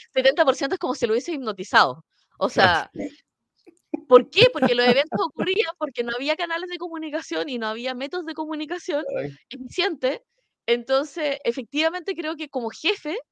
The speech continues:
Speaker 1: eh, aunque a uno no, aunque a uno, aunque uno quiere que se lleven bien y se quieran, ¿cachai? Y paz en el mundo y todo,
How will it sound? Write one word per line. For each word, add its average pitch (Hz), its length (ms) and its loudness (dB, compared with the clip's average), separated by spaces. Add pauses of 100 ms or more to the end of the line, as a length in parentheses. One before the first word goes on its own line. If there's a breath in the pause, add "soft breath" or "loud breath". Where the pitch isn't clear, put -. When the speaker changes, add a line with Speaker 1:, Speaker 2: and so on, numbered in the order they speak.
(500)
Speaker 1:
eh, 208 500 0 (400)
aunque 220 260 6
a 226 60 12
uno 302 260 4
no, 320 180 -2
aunque 214 260 2
a 226 40 2
uno, 247 240 0
aunque 247 320 -2
uno 262 320 -2
quiere 247 300 2
que 247 80 -8
se 233 140 -8
lleven 233 320 0
bien 220 320 0
y 226 60 -6
se 226 160 -4
quieran, 214 480 0
¿cachai? 208 380 -2
Y 196 40 -10
paz 220 260 2
en 220 80 -2
el 208 120 -4
mundo 214 640 -4
y 208 140 -10
todo, 294 300 -2